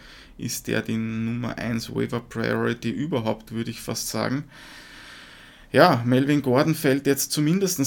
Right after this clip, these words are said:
zwei Wochen bis zu vier Wochen aus, sagt man jetzt bei solchen Verletzungen. Ähm,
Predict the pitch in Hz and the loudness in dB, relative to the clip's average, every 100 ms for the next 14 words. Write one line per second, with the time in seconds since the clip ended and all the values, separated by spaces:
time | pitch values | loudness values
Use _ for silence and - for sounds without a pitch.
0 | - 131 127 127 127 127 156 143 139 143 | 0 2 4 4 2 0 -2 0 0 -2
1 | 131 135 131 127 - _ 151 - - 139 | -8 -14 -12 -12 -16 _ -4 -2 -4 -6
2 | 131 139 151 131 135 - 95 95 127 139 | -4 0 2 2 0 -4 -6 -2 -2 -2
3 | - - 117 120 - 135 131 - - 131 | -4 -4 -4 -6 -2 -2 -2 -6 -6 -4
4 | 123 123 131 131 135 117 120 - 135 127 | -2 -2 -4 -4 -2 -2 -4 -4 -2 0
5 | 131 131 - 120 123 123 127 - | -2 -4 -6 -6 -4 -6 -6 -8